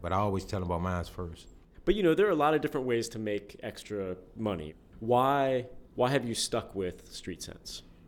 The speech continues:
Speaker 1: It's two reasons. I gotta say money, number one. My second reason would be opportunities and resources. You see, it's still about money, but it's also about getting, get, getting our word out about our paper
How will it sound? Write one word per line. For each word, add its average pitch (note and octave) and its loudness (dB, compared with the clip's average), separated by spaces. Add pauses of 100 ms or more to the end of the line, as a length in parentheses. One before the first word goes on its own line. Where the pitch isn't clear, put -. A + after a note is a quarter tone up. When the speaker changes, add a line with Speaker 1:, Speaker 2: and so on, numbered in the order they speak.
(460)
Speaker 1:
It's G#2+ -4
two C#3 -2
reasons. D#2+ -6 (1120)
I E2 -8
gotta D#2 -4
say - -6
money, D2 -8
number A#1+ -12
one. G#1 -14 (1160)
My G#2+ 0
second A2+ -2
reason G2+ 0
would F#2+ -4
be F#2 -2 (640)
opportunities G2+ -2
and E2+ -6
resources. F2 -6 (420)
You F#2 -14
see, A2 -6
it's G#2+ -4
still C3 -2
about B2+ 0
money, B2+ -4
but A2+ 0
it's G2+ -4
also B2+ -4
about A#2 -4 (280)
getting, G#2 0
get, A2+ -2
getting A#2 0
our A#2 2
word A#2+ 2
out A2+ 2
about G#2+ 0
our A#2 2
paper G#2+ -4